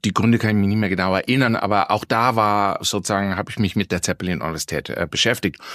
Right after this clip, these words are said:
Und die Zeppelin-Universität stand für mich immer eben für den Versuch, im, im Bildungsbereich neue Wege zu gehen, Neues auszuprobieren, besser sein zu wollen, also in den Dingen, was man tut, also in Bildung, Vermitteln und so.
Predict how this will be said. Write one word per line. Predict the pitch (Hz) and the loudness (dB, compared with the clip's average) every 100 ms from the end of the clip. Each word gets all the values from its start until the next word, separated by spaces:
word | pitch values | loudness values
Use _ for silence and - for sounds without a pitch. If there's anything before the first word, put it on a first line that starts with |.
| - | -10
Und | - 117 | 0 2
die | 117 | 2
Zeppelin-Universität | - - 165 143 127 120 113 - 120 - | 0 0 2 2 2 2 0 0 -2 -2
stand | - 123 139 | 0 -2 -2
für | 127 | 0
mich | 120 110 - | 0 0 0
immer | 147 151 123 | 2 2 0
eben | 123 117 113 | -2 0 -2
für | - 110 | -2 -2
den | 110 107 | 0 0
Versuch, | 98 92 127 135 | -2 -2 -4 -4
im, | 82 110 98 - - - | -2 -2 -2 -8 -18 -2
im | 110 104 | 0 4
Bildungsbereich | 135 131 - - 98 101 | 4 4 2 0 -2 0
neue | 110 104 104 | 0 2 2
Wege | 87 80 82 | 0 -4 -4
zu | - 82 | -4 -6
gehen, | 64 - | -10 -12
Neues | - 110 113 117 - | -4 -2 0 0 -2
auszuprobieren, | 95 - 104 - 92 - 80 - - - - - | -4 -4 -6 -6 -8 -8 -8 -10 -14 -18 -20 -8
besser | 95 90 156 - 117 | -4 0 0 2 0
sein | - 87 - | 0 -2 -2
zu | - 87 | -4 -4
wollen, | 85 78 87 | -4 -6 -6
also | 92 98 | -4 -4
in | 107 101 | -2 0
den | 104 90 | 0 2
Dingen, | 113 110 104 90 | 0 2 0 -4
was | 92 95 107 | -6 -6 -4
man | 92 | -6
tut, | - 131 92 | -4 -4 -2
also | 82 95 | -2 -2
in | 85 92 | -4 -2
Bildung, | 110 117 98 87 | -2 0 -2 -4
Vermitteln | 101 101 - 107 92 | -2 -2 -2 -2 -2
und | 95 | -2
so. | 104 | -2